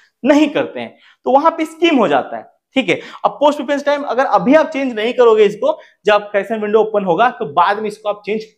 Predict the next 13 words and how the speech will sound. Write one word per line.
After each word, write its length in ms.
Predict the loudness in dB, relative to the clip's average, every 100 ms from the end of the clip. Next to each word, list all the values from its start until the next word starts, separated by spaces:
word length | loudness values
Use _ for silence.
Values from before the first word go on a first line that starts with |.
| -20
नहीं 260 | -14 -12
कर 140 | -10 -12
पाओगे। 380 | -12 -14 -16 _ _ _ _ _ _
आप 120 | -4 -2
सोचोगे 300 | -2 0 2
कि 60 |
हम 140 | 0 0
डॉक्यूमेंट 240 | -2 -2
वेरिफिकेशन 260 | -6 -6 -6
टाइम 160 | -6
चेंज 220 | -6 -8
कर 160 | -4 -4
देंगे, 260 | -4 -6